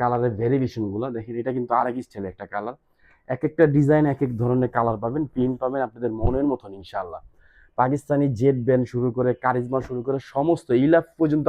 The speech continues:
আমরা জমজমে করে দিই, যাতে আপনারা পড়তে পারেন। একটা দামি ড্রেস পাঁচ হাজার টাকা দিয়ে নিবে, তো সেম প্রিন্টটা আমরা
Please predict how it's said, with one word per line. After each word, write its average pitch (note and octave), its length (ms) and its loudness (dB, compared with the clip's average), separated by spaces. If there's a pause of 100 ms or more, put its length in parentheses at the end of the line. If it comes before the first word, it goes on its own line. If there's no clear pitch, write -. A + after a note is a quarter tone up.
আমরা C3+ 180 4
জমজমে C3 440 2
করে A2+ 180 0
দিই, D3+ 160 -2
যাতে A#2 240 -2
আপনারা C3+ 320 -4
পড়তে F#3+ 300 -6
পারেন। G2 200 0
একটা A#2 180 -8
দামি C#3+ 280 6
ড্রেস D3 180 2 (120)
পাঁচ C3 120 0
হাজার C3 180 -8
টাকা C#3 160 0
দিয়ে C#3 140 -2
নিবে, D3+ 180 0 (840)
তো C#3+ 60 -2 (120)
সেম F#3 240 8
প্রিন্টটা D#3 340 6
আমরা C3+ 120 2